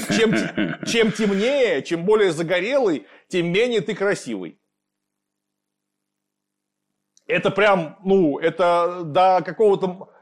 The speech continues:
Speaker 1: маниакального значения доходит, причем, судя по всему, это с глубокого-глубокого раннего средневековья тянется.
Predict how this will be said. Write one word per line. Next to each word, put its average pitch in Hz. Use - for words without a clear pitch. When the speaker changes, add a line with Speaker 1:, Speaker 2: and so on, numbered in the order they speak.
Speaker 1:
маниакального 202
значения 151
доходит, 202
причем, 156
судя 262
по 240
всему, 208
это 156
с 139
глубокого-глубокого 185
раннего 196
средневековья 170
тянется. 107